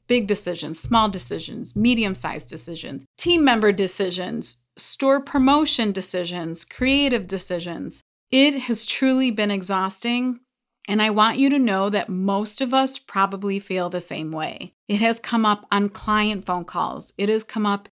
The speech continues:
in both groups. And I know it. I've experienced it. I understand if you're tired. And I genuinely hope that two thousand twenty-one becomes a little bit easier. As small business owners, we have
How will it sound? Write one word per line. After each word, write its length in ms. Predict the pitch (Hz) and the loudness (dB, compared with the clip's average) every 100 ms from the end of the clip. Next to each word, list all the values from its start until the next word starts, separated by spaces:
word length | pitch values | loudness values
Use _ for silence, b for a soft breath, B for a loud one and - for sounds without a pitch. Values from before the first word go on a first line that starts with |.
| _ - | _ 2
in 160 | 208 | 2
both 400 | 196 202 202 - | 4 4 2 -2
groups. 600 | - 190 180 - - - - _ 208 | -8 -6 -6 -6 -6 -6 -10 _ 0
And 140 | 214 | 2
I 160 | 202 202 | 2 2
know 380 | 202 202 208 | 2 2 2
it. 280 | 247 269 - - | 0 -2 -4 -2
I've 180 | 196 185 | 0 -2
experienced 960 | - - - 202 226 240 254 240 - | -6 -6 -2 0 2 0 0 -2 -4
it. 260 | 262 262 - _ - | -4 -4 -8 _ -4
I 140 | 196 - | -2 0
understand 720 | 202 196 - - 190 202 214 | -2 -2 -4 -2 0 0 0
if 160 | 220 226 | -2 -2
you're 140 | 214 | -2
tired. 640 | - 208 208 214 226 240 - b b b b | 0 2 2 0 -2 -4 -10 b b b b
And 160 | 208 208 | -2 0
I 120 | 208 | 0
genuinely 720 | 175 208 202 208 214 214 220 | 0 0 2 0 0 -2 -2
hope 400 | 214 214 214 208 | -4 0 0 2
that 200 | 190 - | -2 -4
two 200 | - 214 | -2 -4
thousand 400 | 208 180 180 190 | 0 0 0 -4
twenty-one 800 | 190 190 185 185 175 170 170 185 | -6 -6 -4 -4 -4 -4 -4 -6
becomes 640 | 208 202 - 180 175 180 - | -8 -12 -10 -8 -6 -6 -6
a 100 | 185 | -8
little 240 | 185 180 175 | -6 -6 -6
bit 200 | 180 - | -8 -8
easier. 720 | 175 160 165 - 57 53 - _ | -10 -10 -10 -10 -12 -14 -18 _
As 280 | 214 226 247 | 2 4 4
small 320 | - 247 233 | 2 4 4
business 500 | 214 220 220 220 208 | 4 2 0 -2 -2
owners, 440 | 220 202 202 208 - | 0 0 0 -2 -2
we 180 | 220 214 | -4 -2
have 220 | 233 | -4